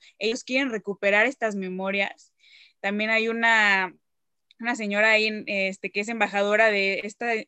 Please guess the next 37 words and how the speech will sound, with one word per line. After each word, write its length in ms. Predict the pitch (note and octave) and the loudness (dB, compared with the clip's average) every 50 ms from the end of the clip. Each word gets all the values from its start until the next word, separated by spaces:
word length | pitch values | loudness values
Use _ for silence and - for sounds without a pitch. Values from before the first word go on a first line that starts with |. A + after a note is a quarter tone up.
| - - | -6 -4
organización 640 | G#3+ G#3+ G#3 G3+ G3+ G3+ G3+ F#3+ G3+ G3 G3+ A3 G#3+ A3+ | -4 -2 0 -2 -2 -2 -4 -4 -4 -6 -4 -6 -6 -4
en 100 | A#3 G#3+ | -4 -4
Estados 440 | G3+ G3+ _ G#3+ G#3 G#3+ G#3+ G3+ | -6 -4 _ -2 0 0 -2 -4
Unidos. 520 | G#3 G3+ G3 G3 G3 G3+ G#3 C#4+ F4+ - _ _ _ - - - - _ _ _ | -6 -6 -6 -2 -2 -2 -2 -2 -6 -12 _ _ _ -20 -20 -20 -20 _ _ _
Ella 160 | A3 A#3 A#3 | 2 2 2
está 200 | B3 B3 _ A#3+ | 0 0 _ 0
haciendo 720 | A3+ A#3 - A#3 A#3 A#3 A#3 A#3 A#3 A#3 A#3 A#3 A3+ A3+ A3+ | 0 0 -4 -8 -6 -6 -6 -4 -4 -2 -2 0 0 0 -2
unos 280 | - A3+ A#3 A#3 A3 | -2 -2 -4 -4 -4
videos, 300 | G3+ G#3+ G3+ G3+ G#3 A#3+ | -2 -2 0 0 0 0
o 40 | A#3+ | -2
sea, 160 | G#3 A3 G#3 G3+ | -4 -2 0 0
ella 160 | A3+ B3 D4 | 2 2 0
es 120 | D4 - - | -2 -2 -10
hija 280 | A#3+ A#3+ - D4+ D4 | -10 -8 -2 2 2
de 120 | D4 D4 D4+ | 2 2 2
sobrevivientes, 720 | - A3 G3+ F#3+ F#3+ F#3 F#3 G3 G3+ G#3+ G#3+ F#3+ F#3 F3+ | 0 -4 -2 -2 -2 -2 -2 -2 -2 -4 -4 -6 -10 -10
su 60 | - F#3+ | -8 -8
mamá 300 | F#3 F#3 F#3+ G3 G#3 A#3+ | -6 -4 -2 -4 -4 -4
sobrevivió 480 | - B3 A3+ G#3+ G3+ F#3+ F#3+ G3 G3+ | -4 -8 -6 -6 -4 -4 -4 -2 -2
al 60 | G#3 | -2
Holocausto 420 | G#3 G3 F#3 - F#3+ G3+ G3 A#3 A3+ | -2 -2 -2 -4 -6 -4 -6 -10 -8
también 280 | G3 F#3 F#3 F#3+ F#3+ | -8 -8 -6 -6 -8
en 60 | G3 F#3 | -8 -8
Polonia. 480 | - F3+ F3 F3 F3+ F#3 F#3+ - - _ _ _ _ - _ - - _ _ _ | -8 -8 -8 -6 -6 -6 -8 -8 -10 _ _ _ _ -20 _ -20 -20 _ _ _
Ella 180 | G#3+ A3 A#3 A#3+ | 0 0 0 0
está 160 | A#3+ - B3+ | -2 -4 -4
haciendo 200 | B3 B3 A#3+ B3 | -4 -2 -2 0
una 160 | B3 A3+ G#3+ | -2 -2 -2
serie, 280 | G#3+ A3+ A3+ A3+ A#3 - | -2 -2 -2 -2 -2 -4
un 100 | A#3 G#3+ | -6 -6
proyecto 480 | B3+ B3 A3+ A3 A3 A3 G#3 _ A#3+ A#3 | -2 -2 2 2 2 0 0 _ -10 -8
súper 640 | - A3 G#3 F3+ _ - G3 G3 F#3+ F#3+ F#3 F3 - _ | -6 -10 -10 -10 _ -2 2 2 2 2 0 -2 -12 _
también 380 | - F#3+ F#3+ G3 G3+ G#3 G#3+ G#3+ | -6 -6 -4 -4 -4 -4 -4 -4
noble 460 | G#3 G3+ G3+ G3+ G3+ G3+ G#3 A3 - - | -4 -4 -4 -2 -2 -2 -2 -4 -6 -6
en 160 | - G#3 G3+ | -6 -4 -4
el 240 | G3+ G3 G3+ G3 _ | -4 -4 -4 -8 _
que 420 | - G3+ G3 G3 G3 F#3+ F#3+ _ | -8 -4 -2 -2 -2 -2 -4 _